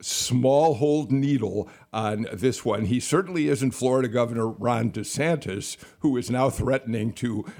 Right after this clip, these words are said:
uh, stop the pay of educators in the state if they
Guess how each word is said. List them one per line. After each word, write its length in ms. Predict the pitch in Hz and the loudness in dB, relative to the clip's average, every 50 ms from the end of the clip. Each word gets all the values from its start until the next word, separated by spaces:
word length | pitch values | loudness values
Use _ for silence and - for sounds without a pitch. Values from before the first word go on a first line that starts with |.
| - - | -10 -8
uh, 80 | 104 | -6
stop 420 | 107 - - - 131 127 135 - - | -4 -4 -2 0 0 0 0 0 -2
the 120 | - - | -6 -6
pay 600 | - - - - - 156 170 185 180 151 135 127 | -6 -8 -12 -2 0 0 2 2 2 2 2 0
of 420 | - 113 117 117 113 113 113 110 107 | 0 0 0 2 2 0 -2 -4 -4
educators 680 | 113 131 135 160 156 - 139 127 117 127 123 - 139 | -4 -2 -2 -2 -2 2 2 0 0 0 -4 -4 -4
in 120 | 120 107 | -6 -4
the 60 | 113 | -6
state 340 | 107 - - 120 113 117 113 - | -8 -6 -4 -4 -2 -2 -4 -4
if 300 | 120 139 151 147 - - | 0 0 0 0 0 -2
they 320 | 123 113 120 117 113 - | -2 -2 0 0 -2 -2